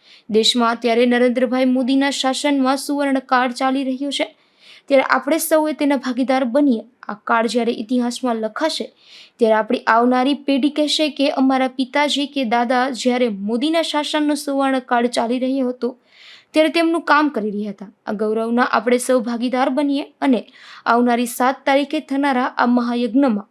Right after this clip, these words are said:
આપણા મતરૂપી આહુતિ આપીએ, એવું આહ્વાન કર્યું હતું. આ બેઠકમાં જૂનાગઢ લોકસભાના ઉમેદવાર રાજેશ ચુડાસમા અને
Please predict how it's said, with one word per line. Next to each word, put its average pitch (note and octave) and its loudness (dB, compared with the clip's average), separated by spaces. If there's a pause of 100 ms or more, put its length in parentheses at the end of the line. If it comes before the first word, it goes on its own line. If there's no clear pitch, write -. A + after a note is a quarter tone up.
આપણા A3+ 0
મતરૂપી B3 -4
આહુતિ D4 -2
આપીએ, C#4+ -4 (560)
એવું D#4 4
આહ્વાન D#4 4
કર્યું G#3 -6
હતું. G3+ -16 (220)
આ G#3+ -4
બેઠકમાં A3 -6 (260)
જૂનાગઢ C4 4
લોકસભાના C4+ 4
ઉમેદવાર C4 2
રાજેશ C4 0
ચુડાસમા C4 2 (120)
અને A#3+ 2